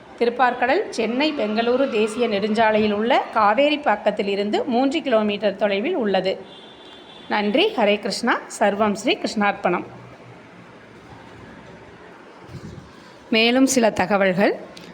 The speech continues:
புண்டரீக மகரிஷிக்கு ஆவுடையார் மேல், அ, பெருமாள் பிரசன்னமாகி சேவை சாதித்ததால் இவருக்கு பிரசன்ன வெங்கடேச பெருமாள் என்ற,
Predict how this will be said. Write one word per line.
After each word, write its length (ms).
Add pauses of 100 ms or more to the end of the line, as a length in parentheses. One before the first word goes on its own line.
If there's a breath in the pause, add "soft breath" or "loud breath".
(120)
புண்டரீக 600
மகரிஷிக்கு 640
ஆவுடையார் 760
மேல், 360 (400 loud breath)
அ, 260
பெருமாள் 380
பிரசன்னமாகி 840
சேவை 500
சாதித்ததால் 640
இவருக்கு 500
பிரசன்ன 500
வெங்கடேச 600
பெருமாள் 440
என்ற, 400